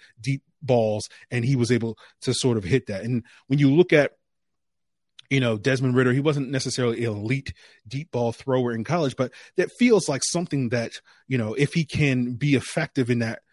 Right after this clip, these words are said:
arena, that's gonna be something that potentially could unlock the full potential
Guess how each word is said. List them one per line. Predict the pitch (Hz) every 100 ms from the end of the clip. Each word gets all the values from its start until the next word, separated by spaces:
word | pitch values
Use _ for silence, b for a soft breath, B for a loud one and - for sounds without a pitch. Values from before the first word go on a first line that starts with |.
| _ -
arena, | 123 208 214 117 113 b b
that's | 165 185 -
gonna | 208
be |
something | 170 - 156 147
that | 131 - _
potentially | - - 185 147
could | 127 135 135 165
unlock | 160 143 143
the | 131
full | - 190 170
potential | 139 139 135 123 101